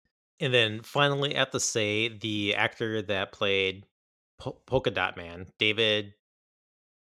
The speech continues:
Dastmalchian, can't, uh, whatever, I'm not gonna, I don't know how to pronounce the last name. The actor that played Polka Dot Man was probably not, I, not more the acting, but I can't,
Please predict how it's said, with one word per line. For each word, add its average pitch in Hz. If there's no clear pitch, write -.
Dastmalchian, 101
can't, 165
uh, 143
whatever, 117
I'm 101
not 98
gonna, 95
I 104
don't 101
know 90
how 87
to 87
pronounce 87
the -
last 78
name. 87
The 95
actor 123
that 104
played 95
Polka 107
Dot 90
Man 82
was 90
probably 226
not, 226
I, 135
not 117
more 117
the 98
acting, 107
but 110
I 117
can't, 120